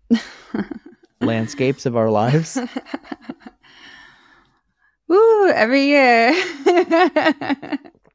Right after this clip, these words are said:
Speaker 2: This could be
Speaker 1: We,
Speaker 2: the year.
Speaker 1: we wait. <laughs> We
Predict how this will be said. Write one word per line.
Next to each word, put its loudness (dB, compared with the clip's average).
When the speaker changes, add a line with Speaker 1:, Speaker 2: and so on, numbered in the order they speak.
Speaker 2:
This -4
could -4
be 0
Speaker 1:
We, 4
Speaker 2:
the 4
year. 0
Speaker 1:
we 0
wait. 2
<laughs> -2
We -2